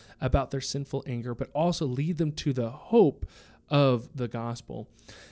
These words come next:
And where can you find this resource? Well, we have some of them for free for you. So you can ask myself or Pastor Hayden or one of the admins. Uh, they say, "I would like, um,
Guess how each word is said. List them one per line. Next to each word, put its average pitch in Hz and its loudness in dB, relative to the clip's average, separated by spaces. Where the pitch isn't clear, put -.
And 170 4
where 147 6
can 196 0
you 190 4
find 190 -2
this 180 -2
resource? 190 -2
Well, 196 6
we 190 4
have 185 -4
some 196 0
of 185 0
them 196 0
for 170 -4
free 185 -4
for 175 -2
you. 151 2
So 156 -2
you 147 -6
can 147 -2
ask 151 -4
myself 196 0
or 143 -6
Pastor 127 -2
Hayden 180 2
or 143 2
one 135 2
of 139 2
the 139 -4
admins. 185 -2
Uh, 127 -2
they 131 -2
say, 156 -2
"I 139 0
would 131 2
like, 135 -2
um, 120 -4